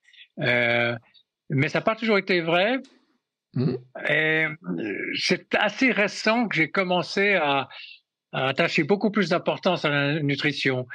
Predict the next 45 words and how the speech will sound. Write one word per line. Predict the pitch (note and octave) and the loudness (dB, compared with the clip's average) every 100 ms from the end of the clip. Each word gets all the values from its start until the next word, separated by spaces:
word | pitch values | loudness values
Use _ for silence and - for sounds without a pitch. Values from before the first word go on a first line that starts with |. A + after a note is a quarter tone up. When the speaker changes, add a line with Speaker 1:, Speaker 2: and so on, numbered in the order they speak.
| - - | -10 -6
Speaker 1:
Bon, | C3 B2+ | -4 0
avant, | C3+ C#3 E3+ | 0 2 2
je | B2+ | 2
faisais | A2+ | -2
déjà | A2+ A#2 A#2+ | -2 0 0
attention | A2+ - F#3+ F#3+ G3 | 0 2 0 2 0
à | D3 | 0
ce | - | -2
que | C3+ | -4
je | A#2 | 0
mangeais, | D3 F#3+ F3 C3+ - - - _ - | 0 2 2 0 -4 -16 -20 _ -4
mais | C#3+ | 0
maintenant, | D#3+ E3+ A3+ | 0 0 0
je | G#3+ | 0
suis | |
beaucoup | D#3 D3+ | 0 -2
plus | - F3 | -2 -2
strict, | - B2+ - | -2 -4 -4
oui. | B2+ B2+ C#3 - | -2 -2 -4 -10
Speaker 2:
Tu | G#2 G4 | -2 0
manges | C4 | 0
quoi, | - C3+ | 0 0
par | B2+ | 2
exemple ? | A#2 B2 B2+ | 2 0 -2
Tu | |
peux | - | 2
nous | C#3+ C3+ | 4 6
donner, | B2+ D3+ | 6 4
euh, | F3+ A#2+ G#2+ G2+ F#2+ F#2+ E2+ E2 C#2 B1+ - - - - _ _ - - | 4 4 4 4 4 2 2 2 0 -2 -6 -12 -14 -18 _ _ -14 -4
un | A#2+ | 0
peu | A#2+ C#3 D#3+ | 2 4 4
ce | C#3 A2 | 4 2
Speaker 1:
Alors, | C3+ G3 F3 - | 4 4 2 2
euh, | F3 F3 E3+ E3 E3+ - - F#3 - - - - - | 2 2 0 -2 -10 -16 -18 -18 -16 -14 -10 -8 -4
donc, | - F#3+ F#3+ - _ _ _ _ _ _ _ _ _ | 0 0 -2 -20 _ _ _ _ _ _ _ _ _
pendant | D#3+ F3+ | 0 2
longtemps, | F#3 G3 G3+ A3+ A#3 | 4 4 4 4 4
j'avais | E3+ E3 E3+ | 4 2 2
un | D#3 | 2
peu | F#3+ | 0
de | F#3+ | -2
peine | - F#3 F3+ | 0 0 2
à | D3+ | 2
accepter | C3 C3+ D#3+ D3 - D3+ D3+ D3 | -2 -2 -6 -6 -4 0 2 0
ces | - C3 A#2 | 0 0 0